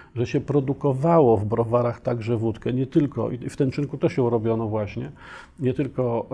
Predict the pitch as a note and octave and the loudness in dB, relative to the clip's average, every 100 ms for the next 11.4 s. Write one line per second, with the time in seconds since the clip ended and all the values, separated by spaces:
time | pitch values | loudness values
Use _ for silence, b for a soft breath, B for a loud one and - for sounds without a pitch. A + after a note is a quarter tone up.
0 | A#2+ A#2 A#2 A2+ A2+ A2+ G2+ D#3 E3+ B | 0 0 0 -2 -2 -2 -2 -4 -6 B
1 | B B - A#2 C#3 - D#3 D#3+ C3+ - | B B -4 0 0 0 4 4 4 0
2 | G#2 - - - A#2+ A2 C#3+ G3 F#3 - | -8 -8 -12 -4 0 2 2 2 2 0
3 | C3+ B2+ D3+ - D3+ B2 C3 - C3+ C3+ | 0 0 -2 -2 -2 -2 -4 -2 4 4
4 | A2 G2+ A#2 G3 D#3+ - - D#3 C3+ C#3 | 4 2 -2 -4 -10 -16 0 2 2 0
5 | C3+ B2 B2+ - C3+ B2+ - A#2+ C3 - | 2 2 0 -2 0 0 0 0 2 2
6 | C3+ B2+ C#3+ - C3+ C3 B2+ B2 B2+ - | 2 2 -2 -2 0 0 0 -2 -4 -4
7 | - C3+ C#3 D#3+ F3 F3 - - A2+ C3 | -2 -2 0 0 0 -2 -6 -6 -4 -2
8 | E3+ F3 E3+ E3 - E3+ F3+ - B2 G#2 | 0 0 0 -2 2 4 2 0 -2 -2
9 | G2+ - B B B B B2+ A2 G#3 G#3+ | -4 -12 B B B B -6 2 2 2
10 | - G3 F#3 D#3+ D3 F3+ G#3 G3 G3 F#3 | 0 0 0 0 2 2 2 2 2 0
11 | F3 G3 - - | -2 -4 -4 -8